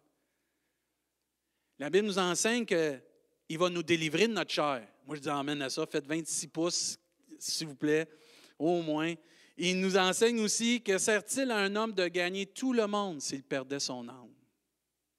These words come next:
Ton âme et mon âme, c'est qu'est-ce qu'il y a de plus précieux.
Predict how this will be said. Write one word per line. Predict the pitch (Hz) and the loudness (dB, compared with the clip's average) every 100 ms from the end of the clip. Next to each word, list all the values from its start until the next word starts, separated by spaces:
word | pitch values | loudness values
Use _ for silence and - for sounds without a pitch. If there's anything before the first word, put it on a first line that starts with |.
| _ _ _ _ _ _ _ _ | _ _ _ _ _ _ _ _
Ton | 147 147 | -2 2
âme | 165 175 | 2 2
et | 160 | 0
mon | 151 156 | 0 0
âme, | 165 | -2
c'est | 156 - | -4 -6
qu'est-ce | 147 - | -8 -6
qu'il | 135 | -8
y | |
a | |
de | |
plus | - 139 | -10 -16
précieux. | - 139 127 - 123 | -12 -10 -8 -8 -10